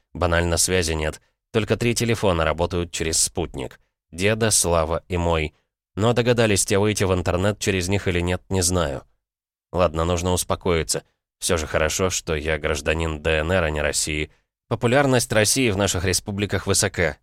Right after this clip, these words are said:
особенно когда та начала спецоперацию. Но сейчас, думаю, её рейтинг резко рухнет вниз, ниже плинтуса. Покосившись на фигуру у палаток, Слав не спит, вздохнул. Тот, пошатываясь, направился ко мне.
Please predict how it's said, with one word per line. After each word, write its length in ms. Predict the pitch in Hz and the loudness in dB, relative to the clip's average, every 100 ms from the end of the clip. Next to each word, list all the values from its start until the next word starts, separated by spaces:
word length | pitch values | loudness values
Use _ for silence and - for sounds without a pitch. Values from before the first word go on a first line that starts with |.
| - | -8
особенно 540 | 78 98 87 87 85 | -2 0 0 0 0
когда 300 | 87 82 82 | 0 0 0
та 180 | 85 87 | 0 0
начала 320 | 82 - 85 | 0 0 0
спецоперацию. 920 | 87 85 80 87 90 85 78 - 78 - _ _ _ - | 0 -4 -6 -2 2 2 0 -2 -6 -6 _ _ _ -4
Но 100 | 95 | 0
сейчас, 380 | 120 143 139 | 0 2 2
думаю, 360 | 120 123 120 110 | 2 2 2 2
её 280 | 101 107 104 | 0 0 2
рейтинг 400 | 107 107 107 98 | 0 0 -2 0
резко 320 | 95 - 98 | 0 0 0
рухнет 360 | 95 98 92 98 | 0 -2 -2 0
вниз, 440 | 90 73 - - - | 0 0 -4 -6 -6
ниже 240 | 80 78 | -4 -4
плинтуса. 640 | 78 85 78 73 - 71 - _ _ _ _ - | -4 -4 -2 -2 -2 -2 -8 _ _ _ _ -8
Покосившись 580 | - 101 104 98 87 | -2 0 2 2 0
на 100 | 92 | 0
фигуру 340 | 87 87 92 90 | -2 0 2 0
у 40 | |
палаток, 540 | 80 90 101 95 - _ | 2 2 2 -2 -6 _
Слав 360 | - - 82 - | -8 0 0 0
не 120 | 82 | -2
спит, 380 | - - 82 - _ _ - | -2 -4 -8 -8 _ _ -8
вздохнул. 680 | 87 82 95 101 90 78 _ _ _ _ 123 | -4 0 0 2 0 0 _ _ _ _ -6
Тот, 160 | 120 | -2
пошатываясь, 520 | - - 123 117 110 | 0 0 2 2 2
направился 540 | 110 92 90 85 82 80 | 0 0 2 2 0 0
ко 140 | 85 | 0
мне. 320 | 82 73 55 | -2 -4 -8